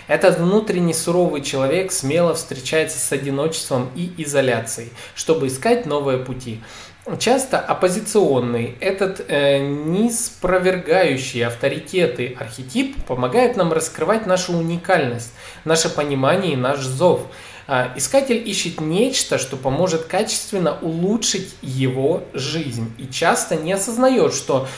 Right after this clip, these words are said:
многое уже есть в нём самом. Он много учится, полон ам-, амбиций на своём пути, э, полон амбиций на своём пути и часто избегает взаимодействия с другими людьми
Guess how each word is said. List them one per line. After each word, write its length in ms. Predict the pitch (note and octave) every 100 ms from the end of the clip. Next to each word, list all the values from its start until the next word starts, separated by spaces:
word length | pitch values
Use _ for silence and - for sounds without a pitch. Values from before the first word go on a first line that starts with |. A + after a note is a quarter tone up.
| -
многое 680 | D#3+ F#3 F#3+ A#3+ B3+ G3+ -
уже 240 | C#3+ E3 G3
есть 400 | C#3+ C3+ F#3 B2+
в 80 |
нём 260 | A#2+ A#2+ C#3
самом. 440 | - C3+ A2+ A2+ - - - - - -
Он 220 | G#3+ D4 C#4
много 380 | G3 A3 B3+
учится, 680 | A3 - E3 D3+ - - C3
полон 420 | B2+ D#3+ F3+ G3+
ам-, 260 | A3 A3+ A3+
амбиций 840 | G3 A3 F3 C#3 C3 - A#2 A#2+ B2+
на 120 | C3+
своём 300 | D3+ D#3 C#3
пути, 400 | D3 C3+ - -
э, 340 | D3+ C3+ C3+ -
полон 260 | G3 C#3+
амбиций 460 | C#3 D#3 E3+ - B2+
на 100 | A#2+
своём 240 | B2+ B2
пути 280 | B2 C3 B3
и 180 | F3+ E3+
часто 400 | G3+ A#3 - G#3
избегает 500 | - D3 C#3 F3+ F#3+
взаимодействия 760 | D#3+ C#3+ C3 B2 D#3 E3+ D#3 C3
с 60 |
другими 380 | C3 C3 C3 D3
людьми 500 | B2+ B2 C#3 A3+ C4+